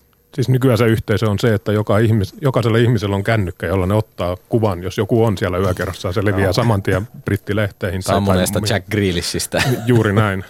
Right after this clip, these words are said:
Speaker 1: juuri
Speaker 2: Siitä
Speaker 1: näin.
Speaker 2: kuvasta saa vielä hyvän fyrkaan.
Speaker 1: Nimenomaan.
Speaker 2: Joo.
Speaker 3: Kyllä vaan. Mutta niin tuli vaan mieleen tuosta Guardiolasta, että ei tää sosiaalinen media ehkä ihan niin isoa ollut silloin Guardiola vuosina. En tiedä, onko tämä missään tapauksessa selittävä tekijä mihinkään, mutta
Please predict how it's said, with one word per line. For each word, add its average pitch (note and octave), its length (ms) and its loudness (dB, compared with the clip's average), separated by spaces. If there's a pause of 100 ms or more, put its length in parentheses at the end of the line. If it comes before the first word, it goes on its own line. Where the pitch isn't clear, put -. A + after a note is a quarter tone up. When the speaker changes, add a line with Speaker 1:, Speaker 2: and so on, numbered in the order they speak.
(140)
Speaker 1:
juuri G2 220 -4
Speaker 2:
Siitä G2 120 0
Speaker 1:
näin. G2 120 0
Speaker 2:
kuvasta G#2 320 0
saa G2+ 180 -2
vielä G#2 120 -2
hyvän G#2+ 240 -2
fyrkaan. - 520 -4 (680)
Speaker 1:
Nimenomaan. G#2+ 440 -4 (540)
Speaker 2:
Joo. E2+ 160 -14 (1120)
Speaker 3:
Kyllä F2+ 220 -12
vaan. F2 240 -4 (540)
Mutta A2 200 -4
niin A2 140 2
tuli G#2+ 180 0
vaan G#2 120 2
mieleen G2+ 260 0
tuosta - 180 -8
Guardiolasta, F#2 440 -6
että - 120 -10
ei F#2+ 80 -6
tää F#2+ 120 -2
sosiaalinen G2+ 400 0
media E2+ 200 -2
ehkä - 200 -6
ihan A#2 280 0
niin F#2 220 -2
isoa E2+ 300 -2
ollut E2 180 -6
silloin F2 240 -10
Guardiola D#2 600 -4
vuosina. D#2 420 -8
En F#2+ 140 -6
tiedä, F#2+ 300 0
onko E2 180 -8
tämä E2+ 180 -10
missään E2 300 -6
tapauksessa - 460 -8
selittävä F#2+ 420 -2
tekijä F2 320 -4
mihinkään, E2+ 420 -4
mutta E2 240 -8